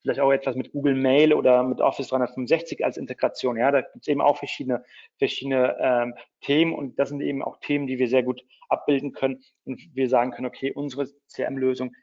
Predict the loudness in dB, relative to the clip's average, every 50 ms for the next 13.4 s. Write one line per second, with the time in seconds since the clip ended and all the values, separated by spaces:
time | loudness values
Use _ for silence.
0 | _ _ _ -4 -4 -4 -6 -2 -2 -2 -2 -2 -6 -4 -2 2 4 4 4 4
1 | 2 0 0 0 2 2 2 2 2 0 -2 -2 -4 -10 -20 -20 _ _ _ 2
2 | 2 2 0 -2 -4 -2 -2 -2 -4 -4 -6 -6 -4 -2 -2 -2 -2 0 2 2
3 | 2 0 -2 -6 -4 -2 -2 -2 -2 -2 -2 -2 -2 0 2 2 2 0 0 0
4 | 2 4 4 4 4 2 2 2 2 2 2 2 0 -2 -4 -6 -10 -8 -8 -8
5 | -6 -2 0 0 0 2 4 4 4 4 2 -2 -4 -6 -6 -6 -4 _ -2 -2
6 | -2 -4 -6 -6 -6 -4 0 0 0 0 0 -4 -6 -6 -6 -8 -14 -20 -20 -20
7 | -20 _ _ -6 -4 -2 -2 -2 -2 -6 -6 -6 -6 -4 0 0 0 0 0 -4
8 | -4 -4 -4 -4 -4 -8 -14 _ _ _ _ _ _ _ _ _ _ _ _ _
9 | -2 -2 0 2 2 0 0 -2 -4 -8 -14 -14 -10 -4 -2 0 0 0 0 0
10 | -2 -2 0 2 2 2 2 2 0 -2 -2 -2 -2 -4 -4 -4 -4 -4 -2 2
11 | 2 2 2 0 -4 -6 -6 -4 0 2 4 4 4 2 -2 -6 -12 -20 _ -20
12 | _ _ _ 2 2 4 4 4 2 2 -2 -2 -4 -4 -2 -2 -4 -4 -4 -6
13 | -6 -6 -8 -12 -20 -20 -20